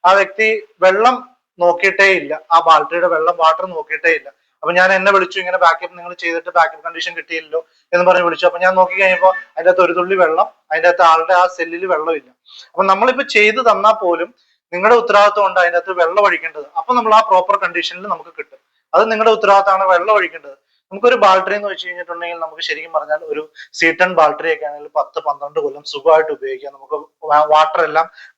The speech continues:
കറക്റ്റ് നമ്മൾ ചെയ്തുകൊണ്ട് വെക്കുകയാണെങ്കിൽ അത് സി ടെൻ ബാറ്ററിക്കൊക്കെ സെല്ലിന് നല്ല കട്ടിയുള്ളതാണ്. സി ടെൻ അല്ലെങ്കിൽ പോലും നമുക്ക് എട്ടൊമ്പത് കൊല്ലം എന്തൊക്കെ പറഞ്ഞാലും സെല്ലിന് നമുക്ക് ഉപയോഗിക്കാൻ പറ്റും, കിട്ടും.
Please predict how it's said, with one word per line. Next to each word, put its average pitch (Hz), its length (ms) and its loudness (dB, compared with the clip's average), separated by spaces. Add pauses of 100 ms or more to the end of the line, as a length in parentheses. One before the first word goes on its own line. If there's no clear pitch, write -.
കറക്റ്റ് 160 280 0
നമ്മൾ 170 240 -2
ചെയ്തുകൊണ്ട് 160 420 -2
വെക്കുകയാണെങ്കിൽ 156 500 -4 (280)
അത് 208 120 2
സി 214 100 -2
ടെൻ 220 180 2
ബാറ്ററിക്കൊക്കെ 208 640 2 (100)
സെല്ലിന് 196 300 -4
നല്ല 190 160 -4
കട്ടിയുള്ളതാണ്. 180 600 0 (280)
സി 196 100 -4
ടെൻ 220 200 2
അല്ലെങ്കിൽ 208 360 2
പോലും 190 260 0
നമുക്ക് 185 200 -2
എട്ടൊമ്പത് 185 340 0
കൊല്ലം 180 260 2
എന്തൊക്കെ 180 260 -4
പറഞ്ഞാലും 170 420 -2
സെല്ലിന് 170 300 -8
നമുക്ക് 180 240 -4
ഉപയോഗിക്കാൻ 165 420 -4
പറ്റും, - 200 -8
കിട്ടും. - 260 -10